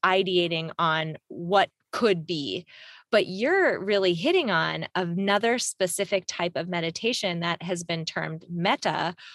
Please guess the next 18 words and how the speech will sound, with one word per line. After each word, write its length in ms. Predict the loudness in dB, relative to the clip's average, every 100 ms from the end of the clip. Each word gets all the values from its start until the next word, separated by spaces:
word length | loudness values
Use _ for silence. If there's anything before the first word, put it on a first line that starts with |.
| -8 2
or 320 | 4 4 2
loving 460 | 2 0 0 -4
kindness 520 | -4 0 0 0 -2 -2
meditation, 640 | -4 -2 -2 -4 -4 -6
this 160 | -6 -2
idea 560 | -2 -2 -2 2 2 4
that 340 | 2 2 0 -6 -20 _ _
we 340 | -6 -2 -2 -2
can 560 | -2 0 2 0 -4 -8
see 680 | -6 -4 -4 -4 -2 -4 -4 2
our 460 | 4 4 4 2 0
place 880 | -8 -10 -2 -2 -2 -4 -6 -8 -10 _ -20 _ _
in 320 | 2 2 2 2
the 120 | 2
larger 640 | 4 4 4 2 0 0 -2
community 920 | -6 -2 0 0 0 -2 -4 -6 -10 _ _ _
by 220 | 2 2 0
fostering 880 | 0 4 4 2 -2 -2 -2 -4